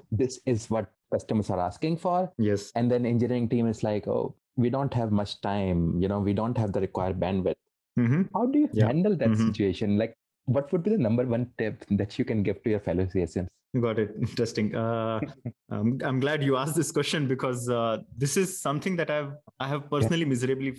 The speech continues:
Speaker 2: failed at.
Speaker 1: <laughs>
Speaker 2: Uh, but, uh, but one thing I've realized, uh,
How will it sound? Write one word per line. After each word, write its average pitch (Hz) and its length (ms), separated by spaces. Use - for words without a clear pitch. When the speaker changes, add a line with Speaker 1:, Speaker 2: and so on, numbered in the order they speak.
Speaker 2:
failed 113 220
at. 101 260
Speaker 1:
<laughs> 117 160
Speaker 2:
Uh, 107 400
but, 123 320
uh, 117 220
but 135 320
one 165 180
thing 185 180
I've 147 120
realized, 139 560
uh, 107 400